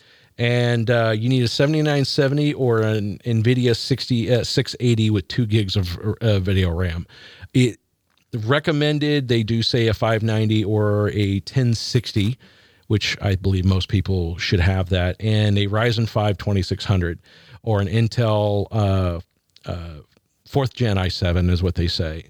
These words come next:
and sixteen gigs of ram. So the, the specs are pretty, pretty lenient, and, uh, I'm pretty sure most of you guys can be, be able to play that, especially I know most of you guys have been upgrading quite a bit. So yeah, definitely check it out. Uh,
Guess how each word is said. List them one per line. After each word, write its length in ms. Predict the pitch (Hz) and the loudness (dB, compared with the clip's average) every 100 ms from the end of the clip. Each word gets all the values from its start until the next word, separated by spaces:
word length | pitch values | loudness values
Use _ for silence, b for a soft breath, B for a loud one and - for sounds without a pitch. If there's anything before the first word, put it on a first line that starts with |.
| - | -10
and 200 | 107 92 | -8 -4
sixteen 360 | - - - 101 | -2 -2 0 2
gigs 220 | 95 87 | 0 -2
of 60 | 90 | -2
ram. 300 | 92 92 - B B B | -2 -4 -8 B B B
So 420 | B - 117 113 - _ _ _ - | B -2 0 0 -4 _ _ _ -4
the, 220 | 151 151 - | -2 -2 -4
the 100 | 143 | -4
specs 380 | 135 - 185 - | -2 0 0 0
are 80 | 147 | -4
pretty, 560 | - 156 147 135 127 113 | -2 0 2 2 0 -2
pretty 260 | - 147 | -2 0
lenient, 560 | 127 139 143 156 - - _ | 2 2 0 -2 -4 -18 _
and, 500 | 113 110 110 107 104 | -2 0 2 2 2
uh, 160 | 107 101 | 0 0
I'm 160 | 104 101 | 0 0
pretty 180 | 113 107 | 0 0
sure 180 | 110 104 | 0 2
most 220 | 104 95 | 2 0
of 60 | |
you 100 | 98 | -2
guys 300 | 90 98 92 | 0 0 0
can 160 | - 101 | -2 -2
be, 120 | 95 | 0
be 120 | 95 | 0
able 200 | 92 92 | 0 -2
to 80 | 90 | -2
play 160 | 104 92 | 0 0
that, 260 | 90 92 - B B | 0 -4 -10 B B
especially 380 | B 139 117 110 | B -2 0 0
I 20 | |
know 140 | 101 101 | 2 2
most 220 | 98 92 | 0 0
of 40 | 92 | -4
you 60 | |
guys 220 | 87 87 | -4 -6
have 60 | 85 | -8
been 100 | 85 | -10
upgrading 440 | 85 - 80 80 | -12 -10 -10 -8
quite 180 | 80 92 | -8 -8
a 40 | 80 | -10
bit. 220 | 82 - | -14 -12
So 160 | 113 | -10
yeah, 260 | 98 117 90 - B B B | -2 0 0 -4 B B B
definitely 320 | - 170 - 160 | 0 0 0 0
check 240 | 165 147 | 0 0
it 80 | 127 | 2
out. 260 | 127 120 _ _ _ _ _ _ - | 2 0 _ _ _ _ _ _ -4
Uh, 300 | 110 104 | 0 2